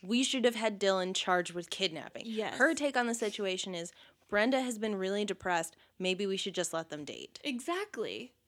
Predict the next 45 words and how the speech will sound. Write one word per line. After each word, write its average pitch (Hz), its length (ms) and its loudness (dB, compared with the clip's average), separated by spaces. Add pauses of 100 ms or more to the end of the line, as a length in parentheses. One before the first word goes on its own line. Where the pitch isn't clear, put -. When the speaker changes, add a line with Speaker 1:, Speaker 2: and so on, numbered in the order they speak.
(260)
Speaker 1:
Like, 180 360 -2 (920)
what? 196 360 2
Speaker 2:
'Cause 311 140 -2
he's 330 220 2
not 339 340 0
bad 302 160 0 (220)
for 311 180 4
her. 220 320 -2
Like, 302 200 -4 (880)
mm. 214 360 -10 (360)
Speaker 1:
Uh, 254 40 4
the 269 160 2
thing 392 200 2 (100)
is, 370 140 2
like, 285 180 0
yeah, 285 140 4
the 220 120 0
more 247 220 2
I 370 140 2
watch 226 300 2
this, 208 160 -4
I'm 214 160 -2
like, 233 240 -4 (120)
"I 208 80 -2
don't - 260 -10
think 349 240 -2
Dylan's 277 340 0
<laughs> - 0 -
bad 254 300 0
for 247 200 -2
her. 262 200 -2
I 220 140 -2
think 440 240 -6 (120)
Brenda's 226 520 2
just - 380 -4 (720)
crazy." 208 540 2 (800)
Like, 233 140 0
I 226 80 6
kinda 240 200 0
hate 226 140 0
to 202 60 -8
say 214 140 0
that, 175 320 0
but, 185 120 0
like, 180 280 -2